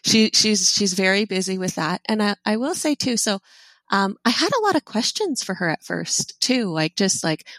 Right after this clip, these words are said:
when we met in the spin class and just when we were out running, and I was like,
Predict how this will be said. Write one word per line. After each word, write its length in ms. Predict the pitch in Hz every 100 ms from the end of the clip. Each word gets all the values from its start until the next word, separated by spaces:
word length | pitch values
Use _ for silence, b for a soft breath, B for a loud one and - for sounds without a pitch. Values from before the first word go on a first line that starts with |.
| -
when 120 | 180
we 100 | 202
met 200 | 226 240
in 120 | 247
the 40 | 269
spin 300 | - 320 320
class 380 | - 202 180 180
and 100 | 180
just 180 | 180 -
when 120 | 208
we 100 | 214
were 80 | 214
out 160 | 226 -
running, 420 | 247 254 226 190
and 160 | 170 170 b b b 240
I 60 |
was 160 | 247 -
like, 160 | 226